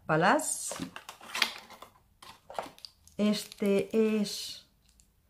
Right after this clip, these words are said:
el Blue Dress.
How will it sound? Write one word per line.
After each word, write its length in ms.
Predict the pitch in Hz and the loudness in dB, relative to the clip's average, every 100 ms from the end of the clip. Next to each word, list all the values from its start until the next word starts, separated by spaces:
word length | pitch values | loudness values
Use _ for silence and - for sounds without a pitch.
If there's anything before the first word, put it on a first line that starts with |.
| _ _ _ _ _ _ | _ _ _ _ _ _
el 340 | 208 190 185 185 | 0 2 4 4
Blue 420 | 214 220 190 - | 8 8 8 4
Dress. 800 | 180 196 247 359 - - - | 0 6 6 4 -2 -8 -10